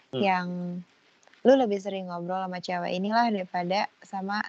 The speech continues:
Speaker 2: tiga orang temen lu lainnya gitu.
Speaker 1: Iya.
Speaker 2: Nah, menurut gua kenapa kalau dalam satu circle of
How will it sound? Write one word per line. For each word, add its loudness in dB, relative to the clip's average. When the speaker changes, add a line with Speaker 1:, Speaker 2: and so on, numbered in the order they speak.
Speaker 2:
tiga 0
orang -6
temen -2
lu 0
lainnya 0
gitu. -2
Speaker 1:
Iya. -6
Speaker 2:
Nah, 4
menurut 8
gua 6
kenapa -2
kalau -4
dalam -2
satu -4
circle -6
of -2